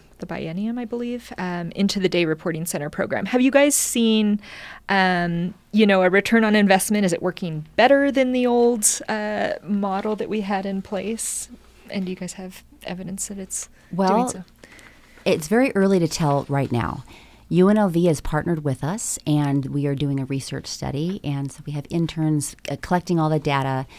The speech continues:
Speaker 2: We'll have historical data, and we'll have data from the Day Reporting Center, as well as people that were not,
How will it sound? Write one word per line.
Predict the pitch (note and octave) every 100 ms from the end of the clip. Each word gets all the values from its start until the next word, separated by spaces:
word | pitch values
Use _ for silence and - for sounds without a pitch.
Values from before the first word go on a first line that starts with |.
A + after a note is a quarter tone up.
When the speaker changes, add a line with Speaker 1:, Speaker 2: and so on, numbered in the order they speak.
| - -
Speaker 2:
We'll | D3
have | C3+ C#3+
historical | C#3+ - G3+ G3+ G3
data, | F3+ E3+ E3+
and | E3 - C#3
we'll | C3+
have | C3+ C3+ C3 C3 C3+ - -
data | C#3 C3+ C3+
from | - - C#3 C#3
the | B2+
Day | A#2+ - C3 C3
Reporting | C3 - B2+ B2+
Center, | - B2 B2 -
as | C3+ B2+
well | C3+ C3+ -
as | B2+
people | - C#3+ C3+ C3
that | B2+ -
were | C3+ C3+
not, | C3 B2+ -